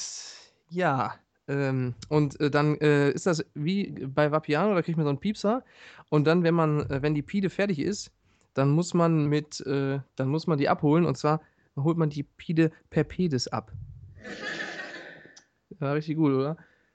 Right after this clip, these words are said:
Ähm, ja, ansonsten, hier fragt euch sicher, was der Ulrich immer trinkt beim Podcast aufnehmen. Ich schätze mal, das ist Schwipschwapp.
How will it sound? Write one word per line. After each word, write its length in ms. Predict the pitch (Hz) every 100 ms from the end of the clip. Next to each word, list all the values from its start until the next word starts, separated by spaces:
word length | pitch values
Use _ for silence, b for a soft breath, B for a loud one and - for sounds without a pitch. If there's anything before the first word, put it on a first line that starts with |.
| b -
Ähm, 340 | 147 156 156
ja, 160 | 185 214
ansonsten, 380 | 175 208 - 156
hier 100 | 147
fragt 180 | 180 196
euch 80 | 170
sicher, 180 | 208
was 100 | 175
der 120 | 165 165
Ulrich 260 | 226 202
immer 160 | 170 160
trinkt 480 | - 226 139 - - -
beim 200 | 135 127
Podcast 380 | 127 131 127 123
aufnehmen. 320 | 123 156 160
Ich 80 | 131
schätze 260 | 190 - 156
mal, 100 | 143
das 120 | 135
ist 80 | 131
Schwipschwapp. 520 | 196 208 156 180